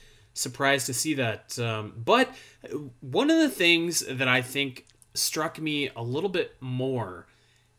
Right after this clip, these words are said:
is the Samus in Fortnite rumors.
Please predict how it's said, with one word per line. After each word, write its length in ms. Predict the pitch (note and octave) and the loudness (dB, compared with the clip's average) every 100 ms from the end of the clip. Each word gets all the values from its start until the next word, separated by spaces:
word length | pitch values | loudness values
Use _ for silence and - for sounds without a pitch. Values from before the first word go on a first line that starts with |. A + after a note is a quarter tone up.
| - | -6
is 920 | C3 B2+ B2 A#2 A2+ A2 G#2+ - - _ _ _ _ _ _ _ - | 0 2 2 0 -2 -6 -4 -4 -6 _ _ _ _ _ _ _ -10
the 140 | C3 | -4
Samus 640 | B2+ - F#3 G#3+ B3 A#3+ - | 0 2 4 4 4 0 0
in 140 | F3 | -2
Fortnite 760 | C3 - D3+ C#3+ - C3 C3 - | -4 -4 -2 -2 -2 -2 -2 -4
rumors. 760 | A#2+ B2 C3 G#2+ F2+ - - | -6 -2 -2 -2 -6 -6 -6